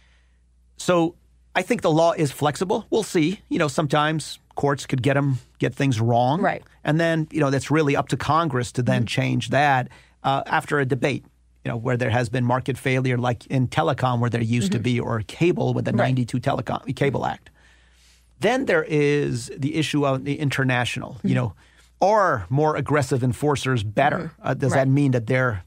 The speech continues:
Speaker 1: better at antitrust or better
Speaker 2: Mm-hmm.
Speaker 1: for the marketplace? I don't think so.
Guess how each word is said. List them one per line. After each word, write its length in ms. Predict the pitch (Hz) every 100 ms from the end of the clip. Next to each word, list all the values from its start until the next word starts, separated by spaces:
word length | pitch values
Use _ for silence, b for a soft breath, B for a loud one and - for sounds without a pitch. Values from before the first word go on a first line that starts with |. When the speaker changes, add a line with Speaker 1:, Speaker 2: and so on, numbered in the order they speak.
| _
Speaker 1:
better 380 | 143 139 139 135
at 240 | 143 135 -
antitrust 640 | 139 147 - 151 143 -
or 80 | 135
better 240 | 113 131 139
Speaker 2:
Mm-hmm. 80 |
Speaker 1:
for 100 | -
the 120 | 131 127
marketplace? 680 | - 135 139 151 - 165 160 B B B B B
I 60 | 185
don't 180 | 254
think 260 | - - 220
so. 300 | - 202